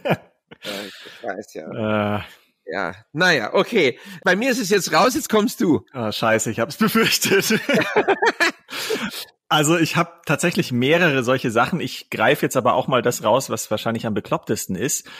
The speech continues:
Speaker 1: Mhm.
Speaker 2: Ähm, wenn ich Gummibärchen esse, dann gibt's ja verschiedene Farben, irgendwie gelb, grün, rot, orange und so weiter. Und ich esse diese Gummibärchentüte so, dass am Ende von jeder Farbe eins übrig bleibt.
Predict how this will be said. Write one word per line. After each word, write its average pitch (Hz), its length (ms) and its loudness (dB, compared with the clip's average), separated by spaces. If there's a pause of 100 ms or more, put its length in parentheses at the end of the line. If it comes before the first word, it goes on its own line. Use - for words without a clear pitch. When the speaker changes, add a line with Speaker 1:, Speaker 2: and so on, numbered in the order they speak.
(320)
Speaker 1:
Mhm. 110 60 2
Speaker 2:
Ähm, 113 560 2
wenn 131 200 2
ich - 320 -6
Gummibärchen 110 640 2
esse, 165 480 -4 (640)
dann 139 560 0
gibt's - 200 -2
ja 165 80 4
verschiedene 135 400 2
Farben, 165 340 2
irgendwie 139 340 2
gelb, 151 420 2
grün, 151 680 2
rot, 135 480 2
orange 135 380 2
und 143 120 0
so 127 120 0
weiter. 160 420 0 (420)
Und 165 360 2
ich - 220 -4
esse - 200 -2
diese 170 220 0
Gummibärchentüte 180 880 2
so, 147 300 4
dass 165 300 0
am 139 180 0 (100)
Ende 202 420 4
von 156 220 0
jeder 160 340 2
Farbe 147 460 2 (120)
eins 175 460 -2
übrig 147 460 -2
bleibt. 95 560 -4